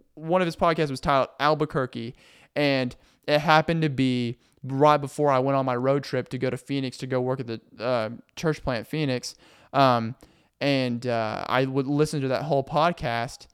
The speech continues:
um, before I left. And then as soon as I left, lo and behold, I didn't even realize it. We went through Albuquerque, and he was right. Weird people,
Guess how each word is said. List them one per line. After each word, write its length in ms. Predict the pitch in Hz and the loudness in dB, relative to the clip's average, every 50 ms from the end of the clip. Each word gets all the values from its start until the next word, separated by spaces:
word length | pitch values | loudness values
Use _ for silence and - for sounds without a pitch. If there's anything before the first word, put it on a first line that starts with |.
| _ _ _ _ _ _ _ - | _ _ _ _ _ _ _ -6
um, 580 | - 131 127 123 117 113 113 123 127 - - - _ _ _ _ _ _ _ _ _ _ _ _ _ - | -4 -2 -2 0 -2 -4 -6 -8 -12 -14 -16 -20 _ _ _ _ _ _ _ _ _ _ _ _ _ -6
before 360 | 151 143 135 - - 156 147 143 | -2 -2 0 2 4 4 6 6
I 120 | 131 113 | 6 4
left. 460 | 110 123 131 139 139 123 117 - - - | 2 2 2 2 2 2 0 -4 -6 -6
And 120 | - 139 139 | -6 -4 -2
then 80 | 135 131 | -2 -4
as 100 | 123 - | -4 -4
soon 140 | - 156 147 | -4 -4 -2
as 80 | 139 | -2
I 120 | 139 120 123 | -2 -2 -2
left, 520 | 123 135 139 139 131 117 110 - - - _ _ _ _ _ - | 0 0 0 0 0 0 -2 -6 -10 -20 _ _ _ _ _ 0
lo 180 | 143 147 151 | 4 4 6
and 80 | 147 135 | 6 4
behold, 380 | 131 135 131 156 143 143 135 | 4 2 2 2 2 2 2
I 100 | 127 135 | 2 2
didn't 100 | 156 175 | 2 2
even 120 | 156 143 135 | 0 -2 -2
realize 500 | 131 135 143 147 139 123 120 120 117 127 | -2 0 0 2 2 2 0 0 -2 -4
it. 220 | 123 123 - - _ - | -4 -6 -6 -8 _ -10
We 220 | 139 143 147 147 | -4 -2 0 0
went 220 | 135 147 143 120 - | 0 -2 -4 -4 -4
through 180 | 151 135 131 | -6 -4 -2
Albuquerque, 760 | 117 127 127 127 127 - - 123 117 - - 117 113 113 - _ _ _ _ _ _ _ - | 0 0 0 -2 -4 -6 -6 -6 -6 -6 -6 -8 -8 -8 -10 _ _ _ _ _ _ _ -2
and 540 | 131 135 131 131 131 127 127 127 127 127 - | -2 0 0 0 0 -2 -2 -4 -6 -8 -8
he 220 | 151 156 165 175 | -6 -2 0 2
was 160 | 185 170 156 | 2 2 0
right. 360 | 160 160 175 180 147 123 - - _ _ _ _ _ _ _ _ _ _ _ - - _ _ _ _ _ | 0 2 2 4 2 2 -2 -6 _ _ _ _ _ _ _ _ _ _ _ -20 -20 _ _ _ _ _
Weird 520 | - 143 139 139 151 156 165 175 170 - | -8 -6 -2 0 2 2 4 2 2 0
people, 540 | - 185 165 156 - 180 190 190 185 - _ | 0 -2 -2 0 0 2 2 2 0 -2 _